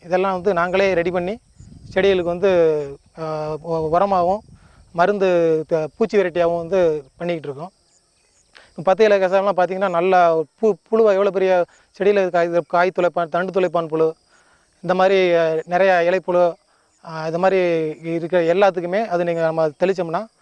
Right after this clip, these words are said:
அவ்வளோ ஸ்ப்ரே பண்ணா போதும், அவ்வளோ ரிசல்ட் இருக்கு. நம்ம வந்து கெமிக்கலை விட இது வந்து நல்ல ரிசல்ட் கொடுக்கு. நம்மளுக்கு செலவும் கம்மி. இப்ப நம்ம பார்த்துக்கிட்டு இருக்குது பார்த்தீங்கன்னா முட்டைக்கோசு. இது வந்து ஒரு எழுபதுலேருந்து எண்பது நாள் வரக்கூடிய ஒரு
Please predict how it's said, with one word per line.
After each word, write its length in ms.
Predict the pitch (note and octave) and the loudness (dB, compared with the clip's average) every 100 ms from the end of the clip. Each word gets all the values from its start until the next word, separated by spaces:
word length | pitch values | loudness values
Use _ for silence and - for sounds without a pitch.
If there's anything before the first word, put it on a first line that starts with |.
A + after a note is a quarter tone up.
| _ - | _ -6
அவ்வளோ 460 | E3 G3 F#3+ F3 F3 - | 0 4 4 4 0 -6
ஸ்ப்ரே 160 | F3+ G3+ | -2 0
பண்ணா 200 | F#3 G3 | 0 -2
போதும், 260 | E3+ F3+ F3 | 0 0 2
அவ்வளோ 280 | F3+ F#3 | 2 2
ரிசல்ட் 240 | E3 G#3 D#3+ | 0 -4 -4
இருக்கு. 220 | C#3+ - _ _ _ _ | -10 -14 _ _ _ _
நம்ம 180 | E3+ F3 | -6 -4
வந்து 220 | F3 F#3 E3+ | -2 -4 -2
கெமிக்கலை 320 | F3+ G3 F#3+ | -4 0 2
விட 140 | F#3 G3 | 2 2
இது 120 | F3 | 0
வந்து 520 | E3+ F3+ E3 D3+ C#3 C3 _ _ _ | 0 0 0 -2 -8 -20 _ _ _
நல்ல 240 | D#3+ F#3+ G3 | -4 0 0
ரிசல்ட் 280 | E3 F#3+ E3 | -2 -6 -4
கொடுக்கு. 260 | D#3+ D#3 | -4 -4
நம்மளுக்கு 220 | F3+ F3+ | -4 -4
செலவும் 400 | D#3 G3+ A3 A#3+ | -2 2 2 2
கம்மி. 320 | G3 G3 E3+ - _ _ _ | 0 -2 -6 -10 _ _ _
இப்ப 180 | G3 G3 | 0 2
நம்ம 360 | G3+ G3 F#3+ E3+ _ | 2 2 0 -6 _
பார்த்துக்கிட்டு 40 | G3 | 0
இருக்குது 460 | F#3+ F#3 E3+ E3 D#3 | 0 -2 -4 -6 -6
பார்த்தீங்கன்னா 280 | D3+ E3+ G#3 _ _ _ - | -8 -12 -16 _ _ _ -8
முட்டைக்கோசு. 420 | F#3+ G#3 F3+ D#3 - _ _ _ _ _ _ - | 0 2 2 -2 -8 _ _ _ _ _ _ -10
இது 120 | E3+ | -4
வந்து 360 | F3+ F#3 G#3+ G#3+ | -2 0 -2 -2
ஒரு 160 | F#3+ | -6
எழுபதுலேருந்து 800 | F3 F3 F#3+ G3+ F#3+ F#3+ F#3 G3 | -4 -2 0 0 0 -2 -2 -2
எண்பது 220 | F3 F3+ | 0 0
நாள் 160 | F3 F3 | 0 0
வரக்கூடிய 640 | E3 D#3 D#3 D#3+ D#3 C#3+ C#3 | 0 -2 -2 -2 -2 -6 -14
ஒரு 180 | D3+ | -14